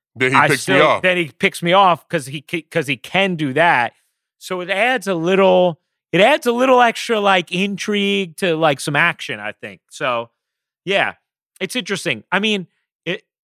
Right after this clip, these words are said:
Speaker 2: it, Booney was talking about this the other day, and, and I thought he had the right phrase. He's like, "I'm all for making improvements, but we just have to be careful." Because it's true. Like,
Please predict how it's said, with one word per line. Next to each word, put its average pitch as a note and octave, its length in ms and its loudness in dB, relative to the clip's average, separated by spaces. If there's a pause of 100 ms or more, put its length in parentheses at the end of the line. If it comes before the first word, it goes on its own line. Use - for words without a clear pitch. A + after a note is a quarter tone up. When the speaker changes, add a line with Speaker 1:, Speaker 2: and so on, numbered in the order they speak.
Speaker 2:
it, E3 180 -8
Booney B3 240 -2
was A3+ 140 -4
talking G3 200 2
about E3+ 120 0
this D#3 100 -2
the D#3+ 100 0
other C#3 140 2
day, C3+ 400 2
and, A#2+ 140 -6
and A#2+ 200 -6
I A2+ 140 0
thought C3+ 240 -2
he B2+ 80 -4
had A#2+ 120 -2
the A#2 100 -4
right A#2 200 2
phrase. A#2+ 360 -4
He's A#2+ 160 -10
like, B2 160 -2
"I'm B2 120 -2
all C3+ 180 2
for C3+ 240 -4
making B2+ 320 -4
improvements, F3 600 -6 (380)
but C#3+ 80 -6
we C3+ 100 -6
just C#3 160 -6
have D#3 160 2
to D3 60 -12
be C3+ 120 -10
careful." G2 460 -6 (340)
Because D#3+ 220 -6
it's E3 140 -8
true. D3 300 -2
Like, A#2+ 280 0